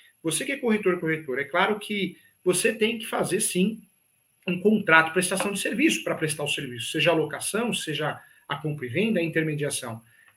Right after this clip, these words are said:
É, as normas do cres regulamentam isso, você tem que fazer.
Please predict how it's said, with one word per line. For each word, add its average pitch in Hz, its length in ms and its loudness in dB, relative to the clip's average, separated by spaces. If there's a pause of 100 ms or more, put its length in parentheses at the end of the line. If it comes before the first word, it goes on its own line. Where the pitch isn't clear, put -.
(120)
É, 143 240 -2
as 165 220 2
normas 180 440 2
do 143 140 -6
cres 160 420 0
regulamentam 180 600 0
isso, 113 260 -6
você 156 120 -2
tem 139 220 -10
que - 60 -20
fazer. 233 440 2